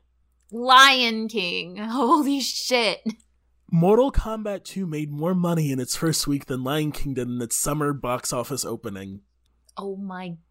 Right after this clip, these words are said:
Speaker 1: god. And Lion King's, like, one of, isn't it, like, one of the highest grossing animated movies
Speaker 2: Yeah,
Speaker 1: of all time?
Speaker 2: yeah, I didn't, I meant to look up
Speaker 1: <clears throat>
Speaker 2: the Lion King numbers. Let's see what Lion King did its opening summer.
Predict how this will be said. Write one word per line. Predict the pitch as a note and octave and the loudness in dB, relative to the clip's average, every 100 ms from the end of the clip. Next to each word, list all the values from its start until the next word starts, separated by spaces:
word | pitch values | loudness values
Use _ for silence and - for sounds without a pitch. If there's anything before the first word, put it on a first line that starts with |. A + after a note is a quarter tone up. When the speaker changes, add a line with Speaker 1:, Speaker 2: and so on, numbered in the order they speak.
| - | -8
Speaker 1:
god. | D#3+ E3 E3 C#3 - | -4 -2 -2 -4 -10
And | F#3 F#3 | -10 -6
Lion | F#3+ A#3 | -4 -4
King's, | A3+ F#3+ F3+ | -6 -10 -8
like, | F3 E3+ E3+ | -6 -8 -8
one | F#3 D#3 D#3+ | -10 -8 -8
of, | D#3 | -8
isn't | G3 G3+ | -6 -6
it, | F#3 | -4
like, | F#3 F3 | -8 -6
one | E3 | -6
of | E3 | -6
the | |
highest | E3+ C3+ E3 | -6 -8 -8
grossing | D3 D#3+ F3 | -8 -8 -8
animated | - D3 D#3 D#3 | -8 -8 -8 -8
movies | F3 E3 F3 | -8 -4 0
Speaker 2:
Yeah, | A3+ | 0
Speaker 1:
of | F3 | 2
all | D#3+ | 0
time? | G3+ F#3 | 0 2
Speaker 2:
yeah, | F#3+ D3 | 4 4
I | F3+ | 2
didn't, | F#3+ B3 A3+ - | 0 -2 -4 0
I | |
meant | F#3 A3 A3+ | 2 2 4
to | |
look | E4+ D#4 | 6 6
up | D4 | 6
Speaker 1:
<clears throat> | |
Speaker 2:
the | F#3 | 4
Lion | D3 D3 D3+ | 2 0 0
King | D3 C#3 | -2 -6
numbers. | B2 A#2 B2 F3 | -4 -4 -4 0
Let's | F3+ | 0
see | - G#3 G3+ G3 | 0 -2 0 0
what | D#3 D#3 D3 | 0 0 0
Lion | C#3+ C#3+ C#3+ | 0 0 -2
King | C#3+ C3 | -4 -6
did | A#2 G#2+ G2+ | -4 -6 -6
its | - | -8
opening | G#2+ A2 G2+ G#2 G#2 - | -10 -8 -10 -10 -10 -12
summer. | - A#2 G2 F#2+ F#2+ | -10 -8 -6 -8 -10